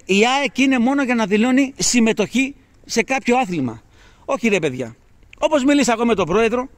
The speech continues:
και το ξαναπαναλαμβάνω, τον κύριο Αλεξίου, τα έξοδα, τα λειτουργικά της ερασιτεχνικής μάνας αεκ είναι δύο οκτακόσια κάθε χρόνο.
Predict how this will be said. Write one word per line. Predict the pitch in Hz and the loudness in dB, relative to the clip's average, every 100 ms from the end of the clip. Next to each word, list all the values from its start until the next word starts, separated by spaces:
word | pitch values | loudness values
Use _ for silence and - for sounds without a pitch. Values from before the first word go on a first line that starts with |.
| - | -12
και | 190 | -10
το | 180 | -6
ξαναπαναλαμβάνω, | 208 196 190 196 196 185 208 214 | -4 -2 -2 -2 -2 -2 -2 -2
τον | 196 | -2
κύριο | 185 202 | 0 0
Αλεξίου, | 196 - 208 240 - - - - - - | 0 -4 -4 -6 -12 -16 -18 -18 -12 -4
τα | 247 254 | 0 0
έξοδα, | 277 294 277 | 0 0 0
τα | 247 | 2
λειτουργικά | 247 208 233 226 240 277 277 | 0 2 2 2 0 -2 -2
της | 226 | 0
ερασιτεχνικής | 233 214 214 208 214 254 | 0 0 0 0 2 2
μάνας | 254 226 | 2 2
αεκ | 233 240 269 - - - - | 0 0 -2 -8 -20 -20 -10
είναι | - 302 262 | 0 2 2
δύο | 170 202 320 330 302 262 | 2 2 4 4 4 2
οκτακόσια | - 254 214 254 285 - 294 294 - - _ _ _ _ _ _ - | 0 -4 -2 0 2 2 0 -2 -12 -20 _ _ _ _ _ _ -4
κάθε | 285 285 285 | -4 -2 -4
χρόνο. | 214 262 269 185 | -2 0 0 -2